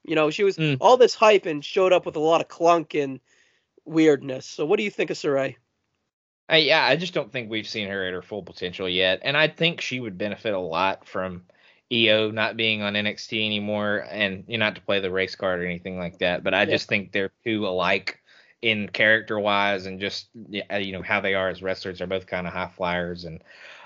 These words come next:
Speaker 2: uh, stuff like that. So, um, I think she could benefit by being the, uh, you know, the only Asian character on N X T for a little bit. So I think we kinda haven't seen the f-, her to her fullest potential.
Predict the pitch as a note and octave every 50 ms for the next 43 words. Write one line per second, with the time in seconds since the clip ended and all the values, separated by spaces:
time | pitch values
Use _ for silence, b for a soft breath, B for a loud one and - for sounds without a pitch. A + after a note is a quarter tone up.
0 | B B - G2+ G2+ F#2 - - G#2+ F#2 - G2 F2+ F2 - - F#2+ F#2 F2+ F#2
1 | - - - - G#2+ F#2 E2+ F2 F2 - b b b b b b - G#2+ G#2+ G#2
2 | G2 G2 F#2 F2+ F2+ F#2 G#2+ - _ - G#2 G#2 G#2 C3 B2 A2 - - A#2 G#2+
3 | G#2 F#2 G#2 G#2+ G2+ F#2+ - G#2 G#2 - - G2 G2 F#2+ F#2 G2+ G2+ G2 F#2+ F#2+
4 | F2 E2+ F#2 F#2 F#2 F2+ F#2+ - - A2 G#2+ G2+ G2 F#2+ F2 G2+ G2+ - G2+ G#2
5 | G2+ G2 G2+ G2 - - G#2 A2 G#2 F#2 G2 G2 F#2 - - G2 G2 F#2+ - -
6 | F#2+ F2+ F2+ - - F#2 F#2 F#2 F2+ F2+ F#2 - - G2+ F#2+ F#2+ - - - -
7 | G#2 G2 F#2 F#2 - G2 F#2 F2+ C#2+ F#2+ F#2+ F#2+ F2+ F2+ F2 G2 F#2+ C2 C2+ -
8 | _ - C#2 C#2 - - - G2 F#2 F2 E2+ - B B B B B A2+ B2 B2
9 | A#2 B2 G#2+ - B2+ A#2 G#2+ G2 G#2+ G#2 F#2+ - - - G2 G2 G2 G2+ G2+ F#2
10 | F#2 - _ _ _ _ _ _ - B2+ A2+ - - - - A2+ G#2 G#2+ G#2 G2
11 | - G#2 G2 - - - F#2+ F#2 F2 - - F#2+ - - G2+ G2 F#2 - F#2+ F#2+
12 | F#2+ -